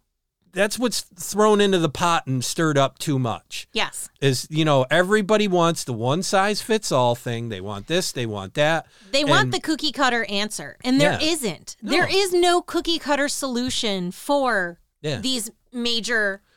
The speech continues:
Speaker 2: issues. And same thing with, like, when people are talking about quote unquote climate change. There's
Speaker 1: Yeah.
Speaker 2: not a cookie cutter
Speaker 1: No.
Speaker 2: solution.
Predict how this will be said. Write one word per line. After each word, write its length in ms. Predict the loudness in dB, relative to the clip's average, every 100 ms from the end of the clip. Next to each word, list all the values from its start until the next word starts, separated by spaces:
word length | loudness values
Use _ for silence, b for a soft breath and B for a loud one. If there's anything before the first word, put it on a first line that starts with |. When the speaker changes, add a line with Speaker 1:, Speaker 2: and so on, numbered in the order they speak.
| -6
Speaker 2:
issues. 440 | -4 -4 -6 -8 -8
And 280 | -8 -8 -10
same 300 | -4 -2 -2
thing 320 | -2 -2 0
with, 180 | 0 0
like, 300 | -2 -2 -4 _ _ _ _ _ _
when 320 | -4 -2 -2 -2
people 280 | -6 -2
are 100 | 0
talking 400 | 2 2 2 -2
about 360 | 0 2 0 -2 _ _ _
quote 240 | -8 -6
unquote 360 | -6 -4 -6 -6
climate 380 | -4 -2 -4 -8
change. 340 | -8 -10 -8
There's 180 | -2 2
Speaker 1:
Yeah. 140 | 4 4
Speaker 2:
not 280 | 4 4
a 60 | 4
cookie 480 | 0 -8 -6 -6 -6
cutter 280 | 2 2 2
Speaker 1:
No. 40 |
Speaker 2:
solution. 800 | -2 0 4 4 2 -4 -8 -12